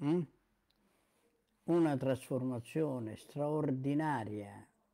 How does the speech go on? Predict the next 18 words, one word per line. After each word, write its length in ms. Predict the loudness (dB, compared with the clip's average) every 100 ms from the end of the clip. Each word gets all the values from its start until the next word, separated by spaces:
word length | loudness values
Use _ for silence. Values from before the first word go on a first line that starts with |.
| _ -16 -16 _
in 260 | -10 -6 -4
chi 200 | 2 2
l'ha 180 | 2 0
letto, 680 | 0 -2 -8 _ -8 -8 -12 _ _ _ _ _ _ _ _ _ _ _
e 400 | -8 -8 -8 -10
quale 640 | -4 0 2 0 0 -4 -18 -20 _ _ _ _ _ -10
questo 320 | -8 -6 -4
ragazzo 580 | 0 0 0 -4 -10 -8
che 80 | -6
ogni 320 | -6 -8 -10 -4
tanto, 760 | -2 -2 -4 -8 -12 -16 -18 _ _ -2
mm, 160 | -2 -4 _ _ _ _ _ _ _ _ _ _ _
e 120 | -4
con 220 | 0 2
parsimonia 760 | 2 2 2 4 4 6 4 2
purtroppo 760 | 0 -2 2 4 4 0 -4
interviene 1000 | -4 0 2 4 6 6 4 0 -4 -8 -16 _ _ _ _ _
quando 560 | -4 0 0 -2 -4